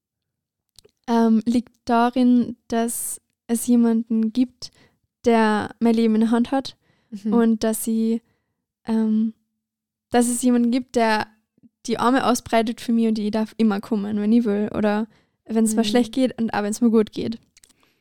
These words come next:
Speaker 1: Und das
Speaker 2: Boah.
Speaker 1: ist Jesus für mich und das kann ich so sagen, weil ich selber erlebt hab,
Speaker 2: Mhm.
Speaker 1: dass Jesus Hoffnung
Speaker 2: Boah.
Speaker 1: schenkt und, ähm,
Speaker 2: Stark.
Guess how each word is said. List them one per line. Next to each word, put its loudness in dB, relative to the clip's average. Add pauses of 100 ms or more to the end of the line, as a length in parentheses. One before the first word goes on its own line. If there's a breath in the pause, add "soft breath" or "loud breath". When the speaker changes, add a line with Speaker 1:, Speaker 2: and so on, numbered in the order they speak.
(140)
Speaker 1:
Und 2
das 4
Speaker 2:
Boah. -2
Speaker 1:
ist -6
Jesus 0
für -2
mich 2 (760 soft breath)
und 0 (400)
das -6 (800)
kann 2
ich 2
so -2
sagen, 2
weil -2
ich -2
selber 0
erlebt -2
hab, -6 (360)
Speaker 2:
Mhm. -4
Speaker 1:
dass 2
Jesus -4
Hoffnung 0
Speaker 2:
Boah. -2
Speaker 1:
schenkt -2 (160)
und, 0
ähm, -4 (240)
Speaker 2:
Stark. -20